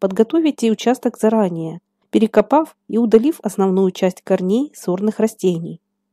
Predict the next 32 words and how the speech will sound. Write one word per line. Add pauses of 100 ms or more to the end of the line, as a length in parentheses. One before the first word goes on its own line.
(160)
Многие
поступают
еще
проще. (360)
Они
обрабатывают
грунт (240)
за
несколько
недель
до
посадки
гербицидами, (300)
затем
перекапывают, (140)
удаляя
из
почвы
все
лишнее. (500)
Что
приятно,
в
отличие
от
газонной
травы, (100)
мазус
не
требователен
к
влаге